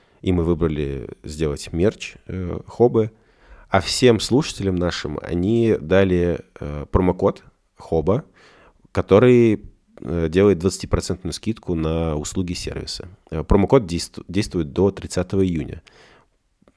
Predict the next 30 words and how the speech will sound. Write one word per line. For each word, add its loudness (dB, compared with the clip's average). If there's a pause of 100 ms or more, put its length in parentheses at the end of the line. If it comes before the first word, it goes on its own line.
(100)
Что -4
ж, -12
э, -6 (380)
присоединяйтесь 2
завтра 0
к -10
нам. 0
Ссылка -2
на -4
стрим -4
будет, -6
э, -8
в -14
описании, -4 (580)
э, -8
этого 0
выпуска, 0 (480)
этого 2
анонса. -2 (440)
Там -2
можно -2
будет -6
нажать -2
на -6
галочку, -2
чтобы -8
он -6
поставил -6
вам -6
напоминание. -6